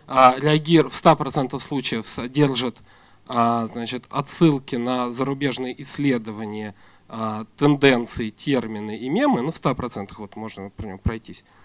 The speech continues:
то это означает, что он соответствует этим практикам. Если, значит, там что-то бегает,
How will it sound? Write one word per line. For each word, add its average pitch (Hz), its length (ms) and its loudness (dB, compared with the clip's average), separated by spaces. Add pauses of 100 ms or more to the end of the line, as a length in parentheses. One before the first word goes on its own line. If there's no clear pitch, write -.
(280)
то 123 260 4
это 139 160 -8
означает, 143 400 4
что - 160 0
он 202 100 8
соответствует 147 600 -6
этим 139 200 -6
практикам. - 500 -14 (500)
Если, 135 480 2
значит, 113 480 -8
там 107 180 -6
что-то 127 400 -4
бегает, 117 540 2